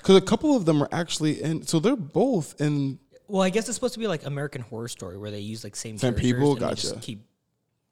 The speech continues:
Speaker 2: doing it that way.
Speaker 1: I don't like that.
Speaker 2: But <laughs> what confuses me about it is because Hill House, like, with that whole story, it was basically the brother Steven or whatever was writing the books. So is this just one of his other books?
Speaker 1: Gotcha.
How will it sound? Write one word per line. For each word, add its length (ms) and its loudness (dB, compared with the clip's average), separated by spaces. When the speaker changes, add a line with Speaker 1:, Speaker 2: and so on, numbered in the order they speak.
Speaker 2:
doing 140 -4
it 140 -8
that 160 -8
way. 160 -4
Speaker 1:
I 40 -12
don't 160 -8
like 160 -8
that. 200 -8
Speaker 2:
But 640 -2
<laughs> 580 -20
what 140 -6
confuses 400 -4
me 140 0
about 240 -4
it 60 -6
is 120 -10
because 260 -8
Hill 240 -8
House, 400 -8
like, 160 -14
with 180 -12
that 160 -8
whole 180 -10
story, 440 -10
it 100 -8
was 140 -8
basically 440 -8
the 120 -10
brother 320 -8
Steven 400 -8
or 60 -8
whatever 220 -6
was 160 -12
writing 340 -10
the 80 -12
books. 680 -12
So 180 -6
is 120 -6
this 140 -8
just 180 -8
one 160 -8
of 80 -8
his 160 -8
other 220 -8
books? 580 -12
Speaker 1:
Gotcha. 480 -8